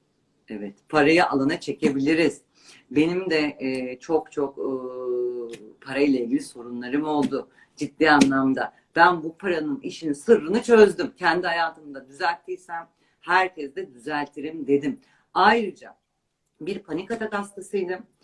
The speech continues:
Günde sekiz tane hap içiyordum. E, kuantuma girme sebebim panik atağımdı.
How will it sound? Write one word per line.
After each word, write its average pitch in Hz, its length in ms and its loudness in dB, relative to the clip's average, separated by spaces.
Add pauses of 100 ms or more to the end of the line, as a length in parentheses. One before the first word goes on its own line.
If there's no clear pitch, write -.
(280)
Günde 160 300 2
sekiz 160 380 -6
tane 143 260 2
hap - 280 -8
içiyordum. 185 640 0 (340)
E, 143 300 2
kuantuma 170 720 0
girme 180 560 2
sebebim 185 520 -2
panik 147 300 -2
atağımdı. 98 540 -10